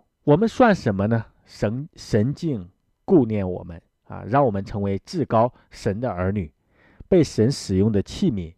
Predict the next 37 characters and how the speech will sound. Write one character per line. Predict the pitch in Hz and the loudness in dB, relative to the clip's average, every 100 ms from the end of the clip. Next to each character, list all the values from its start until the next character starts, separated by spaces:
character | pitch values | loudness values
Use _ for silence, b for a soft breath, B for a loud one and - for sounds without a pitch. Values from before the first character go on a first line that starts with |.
| _ | _
与 | 107 98 | -4 -4
神 | - 98 92 101 | -2 -2 -2 -4
一 | - 127 | -2 -4
起 | - 101 | -4 -18
同 | - 101 107 | -14 -8 -2
工 | 139 147 _ _ _ _ | -2 -2 _ _ _ _
啊， | - | -6
真 | 92 214 | 2 4
是 | 220 | 4
感 | - - | 2 0
谢 | - 147 | 2 2
神。 | - 98 107 - b b b - | 4 0 0 -8 b b b -2
大 | 220 175 | 2 4
卫 | 185 190 | 6 4
呢， | 151 139 | 4 0
是 | - | 2
一 | 156 | 2
位 | 160 151 | 4 2
不 | - 196 | 2 -2
起 | - - 131 | -2 -4 0
眼 | 139 85 | 0 -2
的 | 92 | -6
人， | 90 82 85 - _ - | -6 -6 -10 -14 _ -6
蒙 | 104 127 | -2 -2
神 | 160 120 123 | -2 -4 -4
拣 | 107 92 120 | -4 -4 -4
选 | 104 82 _ _ | -6 -8 _ _
啊， | - 92 | -12 -12
神 | 87 - 117 | -8 -2 -2
把 | 147 156 95 _ | 0 -4 -4 _
一 | - 202 139 | -14 -8 -8
国 | - 107 104 | -10 -10 -10
之 | 123 160 | -10 -14
君 | - 151 160 | -10 -8 -8
的 | 127 | -8
荣 | 90 90 113 | -8 -8 0
耀 | 165 113 | 0 0